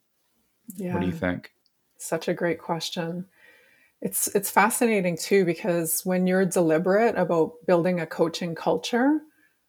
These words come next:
Speaker 2: then the whole culture can shift quite rapidly. But it's not just about the big things. I actually had a fascinating conversation today with some of my colleagues,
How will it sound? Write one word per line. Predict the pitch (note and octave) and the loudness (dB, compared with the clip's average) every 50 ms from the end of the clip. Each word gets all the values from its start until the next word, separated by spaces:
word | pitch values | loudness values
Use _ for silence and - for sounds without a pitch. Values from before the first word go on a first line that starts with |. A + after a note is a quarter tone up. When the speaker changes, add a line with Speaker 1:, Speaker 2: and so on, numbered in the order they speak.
| _ _ _ _ _ _ _ _ - _ _ _ _ _ _ _ _ _ _ _ _ | _ _ _ _ _ _ _ _ -20 _ _ _ _ _ _ _ _ _ _ _ _
Speaker 2:
then | F3 D#3+ G3 G3 G3 F#3+ F#3+ | 0 4 4 6 6 6 4
the | F#3 F#3 | 4 2
whole | F#3 - G3 F3+ F3+ E3+ | 0 2 4 4 4 4
culture | F3+ - F3+ E3+ D#3+ - - F#3 E3+ E3 | 2 0 -2 -2 -2 -2 -2 -2 -2 -2
can | E3 - F#3+ E3 | -4 -6 -6 -6
shift | D#3 - - - E3 D#3+ D#3+ - - - - | -4 -2 -2 0 0 -2 -4 -6 -12 -16 -4
quite | - - F#3 F3+ - | 2 2 4 4 4
rapidly. | F3 D#3+ D#3+ E3 - - F3+ D#3+ F3+ - - - - F#3 _ _ _ _ | 2 0 -2 0 0 0 -2 0 0 -2 -4 -6 -6 -10 _ _ _ _
But | - G3 F#3+ | 0 0 2
it's | F#3 - - | 0 0 0
not | G#3 G#3+ A3 - - - | 0 2 0 0 0 0
just | - A#3+ A3+ - - | -2 -2 -2 0 -2
about | A#3+ G3 G#3 G3 F3+ - | -2 2 2 2 2 2
the | - - | 0 -2
big | D#3 - E3+ D#3+ D#3+ - - | 0 2 2 2 2 0 -4
things. | - A3+ A#3+ C4 C#4 D4 D4 - - - - _ _ _ _ _ - | 0 2 4 4 4 4 2 0 -4 -8 -10 _ _ _ _ _ -4
I | - F#3+ | -2 -2
actually | G3+ - - C4 | 0 2 2 4
had | B3 A#3 G#3 | 6 6 4
a | F#3+ | 4
fascinating | F#3+ - F3 F3 F#3 - - G3 F#3+ F#3 F3+ F3 | 2 0 0 0 0 0 0 0 0 0 0 -2
conversation | F3 - F3+ D#3+ E3 D#3+ - F3 E3 D#3+ - F3+ E3+ | -2 -4 -4 -4 -4 -2 -2 -2 -2 -2 -4 -6 -6
today | - - F3 F3 F3 F3 | -4 0 4 4 6 6
with | E3+ F3 F3+ | 4 2 0
some | - - F3+ E3+ | -4 -4 -4 -4
of | E3 D#3+ | -4 -4
my | D#3+ D#3+ | -6 -6
colleagues, | D#3+ - - E3+ F3 F3 F3 D#3+ D3+ D#3+ E3 - - - - | -6 -4 -2 0 2 2 2 2 0 -4 -6 -6 -8 -8 -8